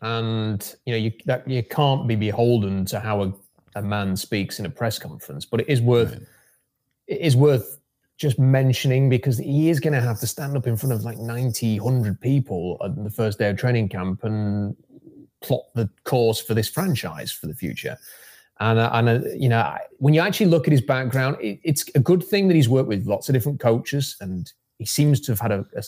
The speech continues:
Speaker 1: a somewhat meteoric rise where he goes somewhere, he impresses, another coach poaches him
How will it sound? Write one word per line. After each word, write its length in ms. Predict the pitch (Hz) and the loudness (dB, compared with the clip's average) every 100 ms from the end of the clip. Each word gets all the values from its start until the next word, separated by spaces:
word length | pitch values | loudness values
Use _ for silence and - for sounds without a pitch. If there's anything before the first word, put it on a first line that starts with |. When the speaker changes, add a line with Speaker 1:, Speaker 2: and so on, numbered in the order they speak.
| - | -10
Speaker 1:
a 40 | |
somewhat 360 | - 151 120 - | -2 2 2 2
meteoric 480 | 113 110 - 95 92 | 0 0 0 -2 -2
rise 400 | 110 98 85 - | -4 -2 -4 -2
where 240 | 104 95 - - - | 0 0 -4 -20 -4
he 120 | 110 | 0
goes 340 | 120 135 139 | 4 4 2
somewhere, 560 | - 107 95 90 90 110 - _ _ _ _ _ | 0 -2 0 0 0 -4 -8 _ _ _ _ _
he 120 | - 120 | 0 4
impresses, 840 | 117 - 113 - 95 98 117 - _ - | 4 2 -2 -2 -6 -4 -6 -12 _ -6
another 260 | 104 123 117 | 0 2 2
coach 380 | - 120 - - | 2 0 -2 -2
poaches 420 | 113 98 110 101 | -2 0 -2 -2
him 300 | 101 117 | -2 -2